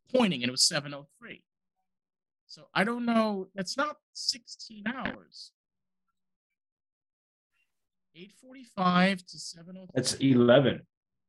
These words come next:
Speaker 2: It's, yeah, ten or eleven hours.
Speaker 1: Why did he? You know what? I don't know, man, he probably died of covid. I don't wanna be, like, mean,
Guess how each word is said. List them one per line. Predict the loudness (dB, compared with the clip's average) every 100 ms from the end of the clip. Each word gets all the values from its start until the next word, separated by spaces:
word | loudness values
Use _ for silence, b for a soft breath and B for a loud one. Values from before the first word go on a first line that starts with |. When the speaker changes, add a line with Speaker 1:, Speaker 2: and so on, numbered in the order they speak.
| _
Speaker 2:
It's, | -8 -6 -4 -4 -6 -6
yeah, | 2 4 2 -2 _ _ _
ten | -2 2
or | 4
eleven | 6 4 4
hours. | 4 2 0 -4 -14 b b b b b _ _
Speaker 1:
Why | -20 -20
did | -20 -20
he? | -20 -20 _ _ _ _ _ _ _ -18 -18 _ _ 0
You | 4
know | 6
what? | 6 6 2
I |
don't | 2 2
know, | 4 6
man, | 6 8 6 4 0 B B _
he | -20 -6 4
probably | 4 6 4 2
died | 4 4 6 4
of | 2
covid. | -2 2 2 4 2
I | 2
don't | 4 6
wanna | 6 6
be, | 6 6
like, | 6 2 2
mean, | 2 2 0